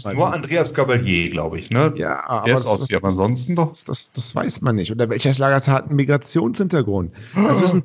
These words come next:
Speaker 2: Was?
Speaker 1: das, das, das wissen viele Schlager-, Schlagerzuschauer auch nicht, ne? Dass die, dass die Helene Fischer eigentlich, ähm, eine Russin ist, ne? Äh, eine, eine Sowjet. Das ist ein Systemfeind irgendwo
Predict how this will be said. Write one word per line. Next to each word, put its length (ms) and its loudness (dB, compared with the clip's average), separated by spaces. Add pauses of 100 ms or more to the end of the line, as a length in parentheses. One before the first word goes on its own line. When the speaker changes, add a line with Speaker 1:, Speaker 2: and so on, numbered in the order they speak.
(160)
Speaker 2:
Was? 300 2
Speaker 1:
das, 160 0
das, 180 -2
das 60 -12
wissen 240 0
viele 240 0
Schlager-, 560 2
Schlagerzuschauer 760 0
auch 180 -4
nicht, 380 2
ne? 180 2 (360)
Dass 200 0
die, 280 4 (320)
dass 180 0
die 140 2
Helene 320 4
Fischer 420 2
eigentlich, 540 2
ähm, 340 0 (380)
eine 180 0
Russin 460 2
ist, 280 -2
ne? 320 2
Äh, 60 2
eine, 380 2
eine 260 2
Sowjet. 960 0 (640)
Das 120 -6
ist 140 -10
ein 80 0
Systemfeind 880 2
irgendwo 580 -2